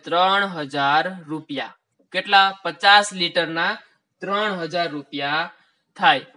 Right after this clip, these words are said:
હવે આપણે સો લિટરનું ગોતવાનું છે, તો સો લિટર ના, સો લિટરના ભાવ બરાબર કુલ કેટલા છે? સાઈઠ, એક લિટરના સાઈઠ છે, એટલે સાઈઠ ગુણાકાર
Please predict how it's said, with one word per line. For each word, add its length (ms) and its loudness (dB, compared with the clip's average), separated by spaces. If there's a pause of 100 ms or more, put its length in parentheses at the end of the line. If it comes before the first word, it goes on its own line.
(100)
હવે 180 0
આપણે 260 4
સો 260 -4
લિટરનું 440 -2
ગોતવાનું 460 -2
છે, 100 -4 (520)
તો 60 -4 (200)
સો 180 -4 (240)
લિટર 440 -2 (3500)
ના, 320 0 (240)
સો 240 -6
લિટરના 580 -2 (140)
ભાવ 280 6 (680)
બરાબર 500 0 (500)
કુલ 200 2
કેટલા 380 2
છે? 120 0 (220)
સાઈઠ, 320 4 (120)
એક 180 4 (100)
લિટરના 460 0 (100)
સાઈઠ 340 4
છે, 100 -8
એટલે 180 -8
સાઈઠ 420 0 (380)
ગુણાકાર 640 4